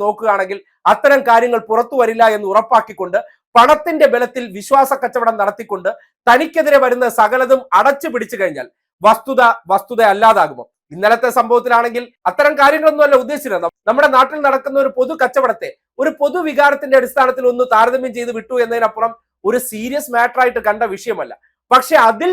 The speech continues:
പോലും അസഹിഷ്ണുത ഉണ്ടായെങ്കിൽ, അതിൽ പോലും പേര് പറഞ്ഞതിലോ ഫോട്ടോ കാണിച്ചതിലോ വല്ലാത്ത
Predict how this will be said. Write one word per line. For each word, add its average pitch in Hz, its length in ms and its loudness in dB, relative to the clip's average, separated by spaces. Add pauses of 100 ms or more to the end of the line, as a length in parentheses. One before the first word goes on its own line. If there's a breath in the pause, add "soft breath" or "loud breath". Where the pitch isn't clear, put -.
(120)
പോലും 339 380 2
അസഹിഷ്ണുത 302 540 -2
ഉണ്ടായെങ്കിൽ, 190 320 -2 (380)
അതിൽ 370 200 0 (100)
പോലും 339 260 2 (100)
പേര് 294 340 4
പറഞ്ഞതിലോ 277 420 4 (120)
ഫോട്ടോ 294 400 4
കാണിച്ചതിലോ 247 460 0 (300)
വല്ലാത്ത 285 400 4